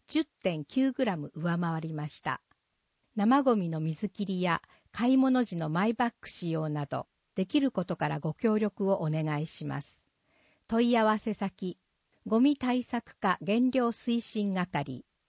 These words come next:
電話零四二三八七の九八三五。一ヶ月の燃やすゴミ、地区別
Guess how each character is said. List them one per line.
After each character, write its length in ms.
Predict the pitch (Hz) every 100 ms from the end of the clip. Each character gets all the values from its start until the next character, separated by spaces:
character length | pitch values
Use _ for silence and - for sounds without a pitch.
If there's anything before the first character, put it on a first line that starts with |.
| _
電 280 | 214 226 226
話 280 | 208 190 - _ _ -
零 300 | 240 285 269
四 180 | 262 208 160 160
二 260 | 165 160 - _ _
三 360 | - 269 302
八 340 | - 285 - 180
七 320 | 170 160 147
の 260 | 139 127 -
九 260 | - 254 277
八 320 | 240 240 -
三 340 | - 165 175 160
五。 400 | 170 147 117 - _ _ _ _ _ _ - _ -
一 160 | 208 -
ヶ 140 | 311
月 260 | 285 233 185
の 140 | 160
燃 160 | 156 165
や 120 | 208
す 120 | -
ゴ 180 | 196 196
ミ、 260 | 180 165 - -
地 140 | -
区 140 | 269
別 480 | 254 262 - 220 208